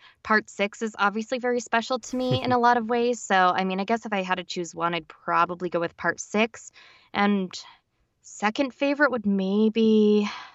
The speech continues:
Speaker 1: be part five, but I feel like that changes all the time, so I don't know. <laughs>
Speaker 2: <laughs> I, well, it, it's funny. Usually you get that kind of response when it's like, "What? Who's your favorite character you voice?" To you, it's just like, "Oh, I,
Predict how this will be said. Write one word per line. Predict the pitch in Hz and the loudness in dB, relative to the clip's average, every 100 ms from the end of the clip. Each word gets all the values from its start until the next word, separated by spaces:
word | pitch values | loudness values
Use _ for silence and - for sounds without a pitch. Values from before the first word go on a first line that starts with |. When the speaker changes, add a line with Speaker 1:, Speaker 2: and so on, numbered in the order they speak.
| _ _ _ _ _ _ _ _ _ _ _ _ | _ _ _ _ _ _ _ _ _ _ _ _
Speaker 1:
be | 220 233 | 2 2
part | - 214 - | 2 0 0
five, | - 196 247 285 294 294 - | -4 0 2 4 4 2 2
but | 233 | 2
I | |
feel | 226 | 4
like | 262 | 4
that | 233 208 | 2 -2
changes | - 214 233 226 | 0 0 2 2
all | 214 | 2
the | 214 | 0
time, | 208 208 214 220 220 | 0 2 2 2 2
so | 202 | 2
I | 214 | 2
don't | 226 | 4
know. | 226 214 294 220 403 190 | 4 4 2 2 6 8
<laughs> | 170 - - 214 | 6 4 -4 2
Speaker 2:
<laughs> | |
I, | 139 147 147 | 4 4 6
well, | 139 135 | 6 6
it, | 135 135 | 2 2
it's | 135 - | 0 2
funny. | 139 135 117 | 4 4 4
Usually | 117 123 131 131 | 4 2 2 2
you | 123 | 4
get | 123 117 | 2 2
that | 120 | 0
kind | - 120 | 0 0
of | 113 | 0
response | 110 - 107 107 117 | -2 0 -2 0 -4
when | |
it's | 101 | -2
like, | 104 110 | -4 0
"What? | 113 | 0
Who's | 147 170 | 0 0
your | 160 | 0
favorite | 170 156 | 0 0
character | - 165 175 | 2 2 4
you | 120 | 2
voice?" | 101 95 - | 2 0 0
To | 110 | 0
you, | 113 | 0
it's | 107 | 0
just | - 110 | -2 -4
like, | 82 | -4
"Oh, | 107 | -4
I, | 92 | -4